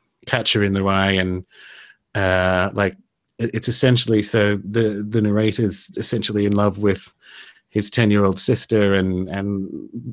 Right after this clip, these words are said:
some of the climax scenes quite clearly can be read,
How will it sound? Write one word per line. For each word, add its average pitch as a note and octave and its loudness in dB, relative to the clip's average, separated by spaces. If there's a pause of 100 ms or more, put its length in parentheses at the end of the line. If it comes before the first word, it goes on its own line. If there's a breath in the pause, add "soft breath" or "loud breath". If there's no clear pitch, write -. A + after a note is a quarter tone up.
(120)
some B2+ 0
of G#2 2
the G2 -2
climax B2 2
scenes G#2 4
quite A2+ 0
clearly B2 4
can G#2 -4
be G2+ -2
read, G2+ 0